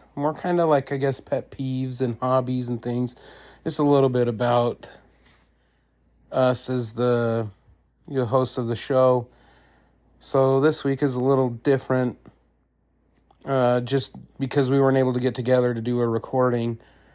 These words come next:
So our thing is, uh, we're gonna try this, and we, we don't know what each other has said. We have not, it'll be in the person that's edited this.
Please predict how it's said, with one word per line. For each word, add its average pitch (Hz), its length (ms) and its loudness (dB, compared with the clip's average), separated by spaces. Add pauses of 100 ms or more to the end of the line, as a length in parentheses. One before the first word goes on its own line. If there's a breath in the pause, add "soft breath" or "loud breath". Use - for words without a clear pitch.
(280 soft breath)
So - 200 -4
our 131 120 4
thing 147 380 2
is, 131 340 0
uh, 120 380 0 (1600 soft breath)
we're 135 80 -4
gonna 147 180 2
try 143 300 2
this, 120 320 -4
and 131 500 -2 (200)
we, 160 420 -2
we 151 200 -4
don't 151 320 -4
know 143 200 4
what 131 300 2
each 123 240 -6
other 127 240 0
has 113 200 -4
said. 110 400 -4 (800 soft breath)
We 135 120 0
have 127 160 2
not, 135 560 2
it'll 139 160 0
be 139 120 2
in 143 100 2
the 135 60 0
person 143 340 -2
that's 123 340 -2
edited 135 380 2
this. 135 480 -2